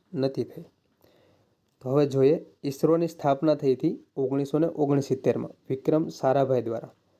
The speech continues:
જેનું પૂરું નામ છે ઇન્ડિયન સ્પેસ રિસર્ચ ઓર્ગેનાઇઝેશન, સી ઈ ઈ, જેનું પૂરું નામ છે Center for Environment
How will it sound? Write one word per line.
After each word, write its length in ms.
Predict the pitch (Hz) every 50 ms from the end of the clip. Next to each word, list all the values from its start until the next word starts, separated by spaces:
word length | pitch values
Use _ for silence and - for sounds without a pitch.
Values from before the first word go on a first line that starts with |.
| _ _ _ _
જેનું 260 | - 131 131 135 127 131
પૂરું 260 | - 139 147 160 156
નામ 200 | 147 131 123 123
છે 140 | - - 156
ઇન્ડિયન 520 | - - - 143 139 139 143 147 147 156
સ્પેસ 480 | 156 - - - 135 135 139 139 - -
રિસર્ચ 500 | 127 123 123 123 - 151 156 160 - -
ઓર્ગેનાઇઝેશન, 840 | - 143 131 131 131 139 139 135 123 120 113 120 120 107 - - 151 - _ _ _ _ _ _ _ _ _ _ _
સી 320 | - - 165 170 165 - -
ઈ 200 | 165 160 160 - -
ઈ, 180 | 156 135 117 - _ _ _ _ _
જેનું 220 | - 131 135 139 135
પૂરું 220 | 139 139 143 147
નામ 180 | 143 143 139 135
છે 240 | 139 - 156 - -
Center 540 | - - - 143 127 135 147 147 156 147 147
for 220 | 143 - 151 151
Environment 720 | - - 131 127 123 127 135 143 143 143 143 147 156 170